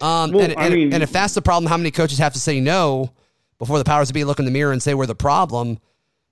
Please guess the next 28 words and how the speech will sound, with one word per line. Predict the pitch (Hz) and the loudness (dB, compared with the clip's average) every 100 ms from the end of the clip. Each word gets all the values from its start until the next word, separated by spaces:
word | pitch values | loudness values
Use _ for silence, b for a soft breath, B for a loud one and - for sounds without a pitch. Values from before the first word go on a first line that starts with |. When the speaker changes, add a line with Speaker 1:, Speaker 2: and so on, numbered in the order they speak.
| _ | _
Speaker 1:
Um, | 135 147 147 135 | -4 -2 -2 -2
enough | 165 156 170 202 - | -2 -2 0 0 0
to | 208 | 0
where | 185 | 2
they | 175 | 0
feel | 180 - 185 | -2 -2 0
like | 170 147 | 0 0
they | 160 | -4
can | 156 | -4
go | 143 156 | -2 -2
back | 147 156 | -2 -4
to | - | -4
Kevin | - 156 139 | -2 -2 -2
Steele, | 123 - 196 127 | -6 -4 -2 -2
but | 92 135 | -4 -2
they're | 160 | 0
not | 165 196 | 2 0
gonna | 185 | 0
look | 147 170 | 0 -2
at | 143 | -2
their | 135 | -4
mirror | 131 175 160 | -2 0 0
and | 135 | -2
say | - 151 143 | -2 -2 -2
that | 135 113 | -2 -2
we're | 139 | -4
the | 113 | -4
problem. | - 139 185 123 98 131 | -2 0 0 -2 -6 -10